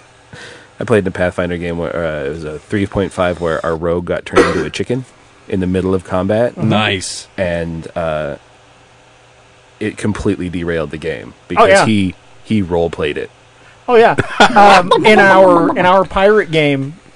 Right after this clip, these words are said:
Speaker 3: uh, in a fight, I polymorphed, um,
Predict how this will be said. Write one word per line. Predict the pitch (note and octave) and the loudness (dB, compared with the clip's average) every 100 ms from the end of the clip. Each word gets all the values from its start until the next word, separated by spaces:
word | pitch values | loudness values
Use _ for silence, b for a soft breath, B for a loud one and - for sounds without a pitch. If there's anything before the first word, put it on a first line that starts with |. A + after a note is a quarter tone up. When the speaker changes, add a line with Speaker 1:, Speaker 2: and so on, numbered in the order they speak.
| - | -2
Speaker 3:
uh, | D#3 | 0
in | E3 D#3+ | 0 -4
a | |
fight, | D#3 E3+ D#3+ - - - | 0 2 2 -2 -14 -2
I | D3+ D3+ C#3+ C#3+ | 2 4 4 2
polymorphed, | - D#3+ D#3+ D#3 D3+ D3 - - - - | 2 2 2 0 0 0 -4 -16 -12 -4
um, | C#3 C3 C3 | -2 -2 -4